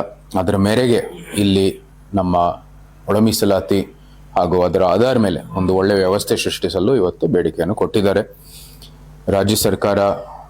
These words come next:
ಇವರ ಒಂದು ಮನವಿಯನ್ನು ಪರಿಗಣಿಸಿ ಸರಿಯಾಗಿ ವೈಜ್ಞಾನಿಕವಾಗಿ ಎಲ್ಲರ ಒಂದು, ಮುಖ್ಯವಾಗಿ ಈ ಒಂದು ಸಮುದಾಯದ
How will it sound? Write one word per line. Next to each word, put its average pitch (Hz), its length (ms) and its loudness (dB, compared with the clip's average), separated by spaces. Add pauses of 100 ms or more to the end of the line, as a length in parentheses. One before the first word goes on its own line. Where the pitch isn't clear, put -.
(1300)
ಇವರ 104 260 4
ಒಂದು 98 520 2
ಮನವಿಯನ್ನು 101 840 2 (680)
ಪರಿಗಣಿಸಿ 120 760 0 (460)
ಸರಿಯಾಗಿ 113 520 2
ವೈಜ್ಞಾನಿಕವಾಗಿ 101 1160 0
ಎಲ್ಲರ 101 280 2
ಒಂದು, 95 580 0 (460)
ಮುಖ್ಯವಾಗಿ 107 600 2
ಈ 101 240 0
ಒಂದು 95 260 0
ಸಮುದಾಯದ 101 760 0